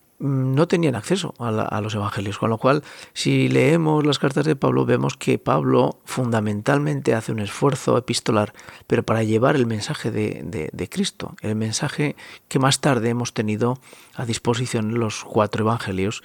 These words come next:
que, que, mm, escribieron cada uno de los, de los apóstoles. El último, el de Lucas.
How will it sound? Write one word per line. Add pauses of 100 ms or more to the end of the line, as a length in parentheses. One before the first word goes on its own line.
(580)
que,
que,
mm,
escribieron (340)
cada
uno
de
los,
de
los
apóstoles. (1080)
El
último,
el
de
Lucas.